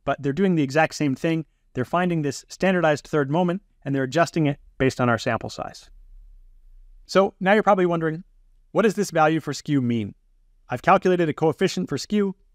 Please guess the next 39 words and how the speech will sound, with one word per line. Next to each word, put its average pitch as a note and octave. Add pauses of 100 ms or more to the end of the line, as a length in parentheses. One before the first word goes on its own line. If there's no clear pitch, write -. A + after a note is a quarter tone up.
(140)
How -
do F#3
I E3+
interpret C#3
it?" - (520)
So F3+ (100)
now G3
we're A3+
gonna G3
look F#3+
at D#3
some D3+
general F#3
guidelines C#3+ (180)
for D3+
thinking G#3+
about E3+
how E3+
we E3
can D#3
interpret B2+
skew. - (400)
And B2
it's B2
important D#3
to E3+
remember F3 (200)
that C#3+
these F#3+
are F#3+
just F3 (200)
general E3
considerations. C3 (300)
Uh, A#2+ (100)
these C#3 (100)
aren't F#3
necessarily D3+ (280)
detailed E3
analyses C#3